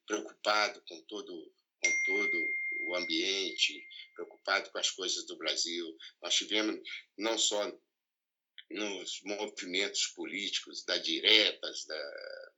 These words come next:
da redemocratização, da anistia, todos esses movimentos, e a gente sempre conversava. E o Sócrates acabou,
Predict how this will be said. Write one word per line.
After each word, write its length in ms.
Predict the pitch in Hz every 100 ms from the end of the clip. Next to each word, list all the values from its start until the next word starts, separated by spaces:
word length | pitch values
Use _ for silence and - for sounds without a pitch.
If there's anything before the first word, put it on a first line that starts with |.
| _ _ _ 53 50 _ -
da 200 | 78 69 -
redemocratização, 1400 | 107 101 95 90 76 69 87 69 60 - - 101 92 - _ _ _ _ _ _ - -
da 120 | 98
anistia, 580 | 98 95 - - 107 95
todos 280 | 104 98 -
esses 260 | 92 - 82
movimentos, 1080 | 82 - 82 87 98 80 - - - - -
e 80 | 123
a 40 |
gente 260 | 120 127 -
sempre 260 | - 123 -
conversava. 580 | 117 107 - 78 67 - _ _ _ -
E 100 | 135
o 80 | 104
Sócrates 640 | - 113 110 92 - 110
acabou, 480 | - - 95 104